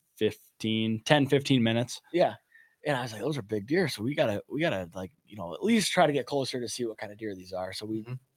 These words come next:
Speaker 2: dumped down another couple hundred yards and got up on the next high point, and we're watching these deer, and there was five of 'em from what I can remember. There's five muleys.
Speaker 1: I think there was five.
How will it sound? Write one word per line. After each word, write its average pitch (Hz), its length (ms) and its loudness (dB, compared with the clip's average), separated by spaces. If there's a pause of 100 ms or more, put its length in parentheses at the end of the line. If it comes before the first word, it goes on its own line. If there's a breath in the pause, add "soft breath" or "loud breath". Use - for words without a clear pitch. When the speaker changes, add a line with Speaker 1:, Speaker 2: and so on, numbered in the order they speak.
(200)
Speaker 2:
dumped 120 240 0
down 113 280 2
another 107 280 -4
couple - 280 -8
hundred 104 260 -6
yards 107 420 0
and 98 220 -6
got 110 160 -2
up 101 140 -6
on 107 100 -6
the 101 60 -6
next 104 220 -6
high 127 180 2
point, 110 360 -2 (720 soft breath)
and 101 100 -6
we're 104 80 -2
watching 117 320 4
these 113 180 -2
deer, 113 340 4
and 104 140 -4 (1120)
there 123 100 2
was 110 100 0
five 139 340 10
of 104 140 0
'em 95 200 -4
from 107 180 -8
what 104 100 -2
I 107 160 0
can 110 140 -4
remember. 98 280 -2
There's 90 200 -6
five 123 280 6
muleys. 98 440 -2
Speaker 1:
I 104 40 2
think 92 120 2
there 82 100 0
was - 140 -4
five. - 320 -6